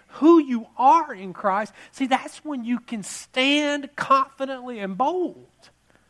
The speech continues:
right? That's how, that gives, 'cause that boldness comes from knowledge, right? And knowledge from the Word of God. You,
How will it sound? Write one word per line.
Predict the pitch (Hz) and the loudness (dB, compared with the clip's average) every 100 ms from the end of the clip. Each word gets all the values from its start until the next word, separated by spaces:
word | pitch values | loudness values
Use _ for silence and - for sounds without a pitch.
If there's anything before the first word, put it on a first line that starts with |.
| _ - | _ -6
right? | 196 285 320 _ - - | -4 -4 -8 _ -20 0
That's | 269 320 | 0 2
how, | 302 254 | -2 2
that | 269 277 | 0 2
gives, | 277 294 - _ | 0 0 -4 _
'cause | - 190 180 - | 0 0 -4 -6
that | 165 196 175 | -2 -2 4
boldness | 277 311 240 185 - | 4 4 -2 -10 -10
comes | 220 196 | -8 -10
from | - 165 | -10 -10
knowledge, | 175 233 - _ _ - - _ _ _ _ | -10 -12 -14 _ _ -20 -20 _ _ _ _
right? | 170 226 | -4 -4
And | 165 170 | -6 -4
knowledge | 208 208 156 139 | -4 -4 -10 -16
from | 175 | -14
the | 143 | -10
Word | 185 170 | -8 -8
of | 131 | -10
God. | 220 240 135 135 | -12 -12 -14 -14
You, | 185 | -16